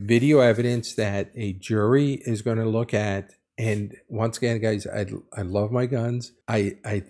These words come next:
support people that defend themselves, but I'm watching this and I'm cringing, saying,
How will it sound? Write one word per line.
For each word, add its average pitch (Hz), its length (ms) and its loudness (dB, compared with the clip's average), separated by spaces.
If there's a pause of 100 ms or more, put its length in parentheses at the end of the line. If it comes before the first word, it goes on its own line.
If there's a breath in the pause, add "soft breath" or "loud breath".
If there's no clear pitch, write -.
(200)
support 123 480 0
people 131 340 4
that 110 440 2
defend 104 560 0
themselves, 127 640 0
but - 160 -10
I'm 113 180 -2
watching 117 400 -2
this 117 320 -2
and 92 120 -6
I'm 113 160 0
cringing, 110 640 0
saying, 95 280 -6